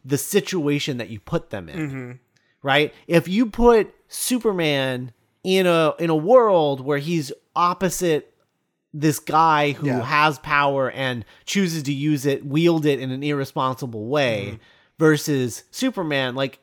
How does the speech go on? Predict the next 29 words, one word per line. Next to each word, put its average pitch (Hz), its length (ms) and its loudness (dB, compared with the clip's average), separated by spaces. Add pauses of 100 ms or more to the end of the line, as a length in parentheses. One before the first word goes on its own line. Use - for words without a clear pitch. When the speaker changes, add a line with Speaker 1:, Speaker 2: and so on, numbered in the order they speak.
Speaker 1:
that 190 200 2
is 170 160 2
an 160 100 -4
interesting 143 500 -6
situation 127 800 -6
to 98 60 -12
put 113 340 -8 (240)
that 110 180 -6
character 165 440 -2
in. 104 200 -8 (320)
And 139 120 -4
the 139 60 0
same 180 240 2
thing 147 180 -2
with 123 200 -6
here, - 420 -4 (160)
right? 143 340 0
Speaker 2:
Yeah. 175 140 -2
Speaker 1:
Nic-, 196 220 6
Nicholas 214 480 2
Angel 196 400 0
is 139 160 -4
a 139 40 -4
guy 147 320 -2
who 131 380 -6 (680)
has 175 460 2
all 151 220 0
of 143 140 -2
these 131 360 -6